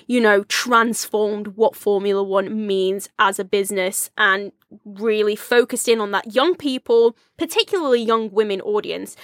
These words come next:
And they are such a huge part of it now. They are y-, they will spend <laughs> the money on, you know, merch. They are just, you know, huge consumers of Formula One. I think it's fantastic.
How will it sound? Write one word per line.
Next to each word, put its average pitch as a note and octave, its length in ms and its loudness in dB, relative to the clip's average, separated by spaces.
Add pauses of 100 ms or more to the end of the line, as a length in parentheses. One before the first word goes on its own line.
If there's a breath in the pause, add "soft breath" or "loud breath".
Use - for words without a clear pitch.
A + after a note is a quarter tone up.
(220 loud breath)
And A#3+ 140 0
they B3 80 4
are A#3+ 140 2
such - 360 0
a B3+ 40 -6
huge A#3 360 -8
part A#3+ 300 2
of G#3+ 60 -6
it G3 120 -6
now. G3+ 440 -2 (680)
They A#3 220 2
are G#3+ 380 4 (460 soft breath)
y-, A3 180 -14
they A#3+ 240 0
will B3+ 360 -2
spend B3 480 2
<laughs> C#4+ 180 -4
the A#3+ 120 4
money G#3 600 -2
on, A3+ 360 -2
you A#3+ 120 -4
know, A3+ 280 0
merch. A#3+ 520 0
They A#3+ 200 2
are D4+ 200 4 (260)
just, - 240 -8
you B3 80 -4
know, A3 160 0
huge C#4+ 380 0
consumers A3+ 560 -4
of F#3+ 100 -6
Formula G3 340 -2
One. G3+ 180 2
I F#3+ 40 0
think B3 220 0
it's F#3+ 120 -6
fantastic. G3 720 -2